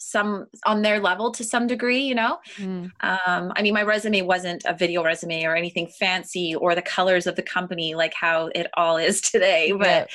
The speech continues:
Speaker 2: Yeah. Mm-hmm.
Speaker 1: um, yeah, I just, I, I just was determined. And so I just was very positive thinking about the position, but then I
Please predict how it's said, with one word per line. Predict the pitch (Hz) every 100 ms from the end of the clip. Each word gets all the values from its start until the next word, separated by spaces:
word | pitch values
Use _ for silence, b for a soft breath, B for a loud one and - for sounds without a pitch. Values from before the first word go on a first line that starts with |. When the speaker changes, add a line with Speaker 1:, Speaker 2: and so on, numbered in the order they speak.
| 208
Speaker 2:
Yeah. | 196
Mm-hmm. | 196 - 185 180 180 175
Speaker 1:
um, | 170 175 - _ _
yeah, | 185 220 247 190
I | 180
just, | 196 185 - - - -
I, | 190 185 190 185 -
I | 190
just | 196 185 - - _ _ _ _
was | 208 208
determined. | 220 - 190 185 165 110 -
And | 180
so | 175 185
I | 180
just | 175 175 175 - - - _ _ _ _ _ _ _ -
was | 190 190 - - _ _
very | 185 214 208
positive | 202 - 180 208 262
thinking | - 262 254 254
about | 254 240
the | 254
position, | 247 233 - 254 254 294 285
but | 208
then | 196 185
I | - 180 175 175 175